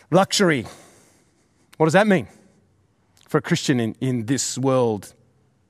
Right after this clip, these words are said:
Material excesses. Well, I think there are lines here also.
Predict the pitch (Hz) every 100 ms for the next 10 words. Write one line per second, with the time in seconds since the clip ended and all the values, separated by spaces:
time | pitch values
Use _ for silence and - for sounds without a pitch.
0 | _ _ - 120 - 170 160 147 160 -
1 | 131 - 123 151 165 151 170 240 247 214
2 | 156 175 196 - 202 - 190 - 147 104